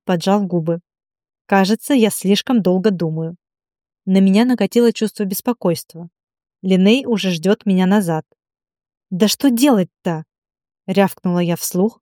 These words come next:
заставив детей вздрогнуть. Девочка испуганно икнула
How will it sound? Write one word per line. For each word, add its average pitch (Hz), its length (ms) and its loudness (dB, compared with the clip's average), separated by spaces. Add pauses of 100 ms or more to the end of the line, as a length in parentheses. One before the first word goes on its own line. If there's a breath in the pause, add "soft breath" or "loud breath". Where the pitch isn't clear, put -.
(120)
заставив 196 600 0
детей 190 340 0
вздрогнуть. 175 600 -4 (760)
Девочка 196 520 2
испуганно 190 540 0
икнула 180 640 -2